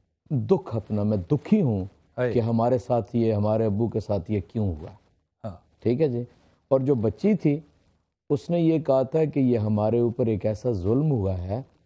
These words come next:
Speaker 2: हाय।
Speaker 1: ज्यादती हुई है, जिसकी वजह हमें, हमसे, हमारे बाप को क्यों छीन लिया गया।
Speaker 2: हाँ।
Speaker 1: अब आप बताएं, हैं वो बच्चे,
Speaker 2: हाँ।
Speaker 1: आप बता रहे हैं कि आठ साल या इस
Speaker 2: जी।
Speaker 1: कमोबेश इस उम्र में हैं,
Speaker 2: हम्म।
Speaker 1: ये सवाल उनके दिमाग के अंदर हैं।
Speaker 2: हम्म।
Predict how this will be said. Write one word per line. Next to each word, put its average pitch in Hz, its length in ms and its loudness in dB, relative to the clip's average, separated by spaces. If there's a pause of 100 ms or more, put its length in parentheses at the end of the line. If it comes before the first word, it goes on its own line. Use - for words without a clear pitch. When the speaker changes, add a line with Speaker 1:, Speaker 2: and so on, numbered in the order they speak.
Speaker 2:
हाय। 151 120 2
Speaker 1:
ज्यादती 117 360 0
हुई 113 280 2
है, 110 260 -2 (260)
जिसकी 147 280 -2
वजह 180 300 2
हमें, 170 280 0 (280)
हमसे, 127 280 0 (160)
हमारे 117 300 2
बाप 113 280 0
को 143 120 -4
क्यों 165 220 -4
छीन 95 320 -6
लिया - 180 -14
गया। 101 340 -20
Speaker 2:
हाँ। 101 120 -16 (300)
Speaker 1:
अब 135 100 2
आप 165 120 2
बताएं, 151 480 0 (240)
हैं 131 160 2
वो 175 180 2
बच्चे, 117 460 -2 (220)
Speaker 2:
हाँ। 120 180 -4
Speaker 1:
आप 139 80 2
बता 139 300 2
रहे 143 120 2
हैं 139 100 0
कि 127 60 2
आठ 127 240 2
साल 127 300 0
या 123 100 4
इस 120 200 -2 (160)
Speaker 2:
जी। 110 200 0
Speaker 1:
कमोबेश 113 400 2
इस 123 160 -4
उम्र 120 220 2
में 95 140 -2
हैं, 107 220 0
Speaker 2:
हम्म। - 500 -6
Speaker 1:
ये 185 140 4
सवाल 147 480 0
उनके 208 260 2
दिमाग 131 500 0
के 185 80 0
अंदर 233 280 2
हैं। 139 280 -4 (220)
Speaker 2:
हम्म। 104 100 -16